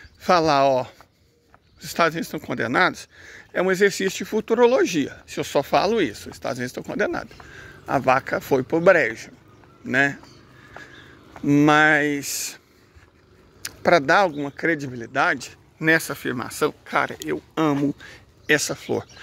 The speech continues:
Tá, ok, ela é extremamente tóxica e essas folhas aqui é suficiente pra matar o bairro. Três vezes.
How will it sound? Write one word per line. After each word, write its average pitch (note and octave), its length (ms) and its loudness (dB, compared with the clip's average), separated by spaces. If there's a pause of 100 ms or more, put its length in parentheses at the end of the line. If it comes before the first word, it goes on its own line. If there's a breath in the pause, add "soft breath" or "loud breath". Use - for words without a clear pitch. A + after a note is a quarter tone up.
(840 loud breath)
Tá, F3 220 2
ok, D3 280 2
ela C#3 120 4
é C#3 40 4
extremamente D#3 640 0
tóxica - 580 2
e F#3+ 80 6
essas A#3 340 0
folhas F3+ 360 0
aqui - 180 -6
é A3+ 60 -2
suficiente - 440 -2
pra A3+ 100 0
matar C#4+ 280 2
o - 60 2
bairro. C3+ 440 2 (800 soft breath)
Três F#3+ 320 4
vezes. C3+ 540 -2